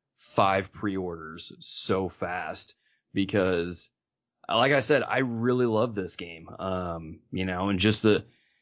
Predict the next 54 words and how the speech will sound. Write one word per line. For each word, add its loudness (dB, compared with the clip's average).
if 2
they 4
bring 4
back 0
Jack 2
and -2
somehow 0
bring 0
back 0
B -2
T, 0
I 0
know -6
people, -2
I -2
mean, -4
spoilers, 4
we're -2
already 0
in 0
there. -6
But 4
if 4
they 4
somehow 2
bring 2
those 2
two 0
back 2
and -2
they -2
just -6
continue 2
that, 0
that -2
formula, 4
um, -4
and 4
even 6
just 2
bring 6
in 4
some -2
characters 2
that 0
maybe 0
we've 2
seen 2
in 2
Apex 0
or 0
some 2
of 2
the, 0